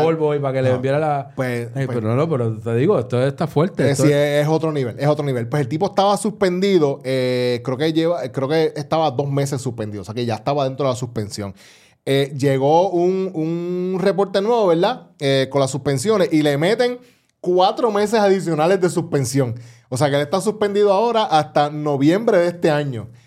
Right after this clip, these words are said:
Speaker 2: Eh,
Speaker 1: O sea, ¿cuántos tenía inicialmente?
Speaker 2: él tenía, creo que eran tres meses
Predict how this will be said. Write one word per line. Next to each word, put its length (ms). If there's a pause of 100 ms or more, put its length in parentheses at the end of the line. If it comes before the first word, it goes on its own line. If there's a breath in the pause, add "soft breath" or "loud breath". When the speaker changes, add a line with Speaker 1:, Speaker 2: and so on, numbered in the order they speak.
(220 soft breath)
Speaker 2:
Eh, 520
Speaker 1:
O 20
sea, 140
¿cuántos 260
tenía 300
inicialmente? 640
Speaker 2:
él 160
tenía, 480
creo 160
que 80
eran 280
tres 180
meses 500